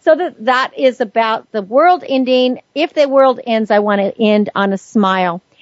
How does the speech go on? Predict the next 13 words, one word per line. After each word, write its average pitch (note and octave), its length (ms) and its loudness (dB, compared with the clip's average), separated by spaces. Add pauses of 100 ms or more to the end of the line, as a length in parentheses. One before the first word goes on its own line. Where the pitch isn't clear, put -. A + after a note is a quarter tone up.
(380)
If F#4+ 260 0
any E4+ 260 0
of C4+ 120 2
you C4+ 160 0
have A3+ 100 -10
gone A#3 320 2
to A#3 160 -4
church - 840 -4 (360)
and A#3 480 0
you A#3+ 240 -6
get C4 500 -2
the G#3+ 340 -6
bulletins, G3+ 840 -4